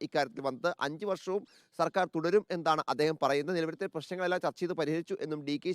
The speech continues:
ശിവകുമാർ വ്യക്തമാക്കുന്നു. പക്ഷേ അപ്പോഴും പ്രശ്നങ്ങൾ പൂർണ്ണമായും ഇപ്പോഴും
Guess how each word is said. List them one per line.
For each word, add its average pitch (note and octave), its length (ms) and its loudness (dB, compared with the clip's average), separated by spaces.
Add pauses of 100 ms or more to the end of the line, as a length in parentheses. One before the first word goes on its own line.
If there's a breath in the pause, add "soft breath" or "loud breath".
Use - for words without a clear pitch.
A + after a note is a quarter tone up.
ശിവകുമാർ D3+ 420 -2
വ്യക്തമാക്കുന്നു. D#3+ 640 -4
പക്ഷേ E3 240 -6
അപ്പോഴും F3 340 -2 (380 loud breath)
പ്രശ്നങ്ങൾ G#3 340 -2 (100)
പൂർണ്ണമായും G#3 540 0 (120)
ഇപ്പോഴും F3+ 280 0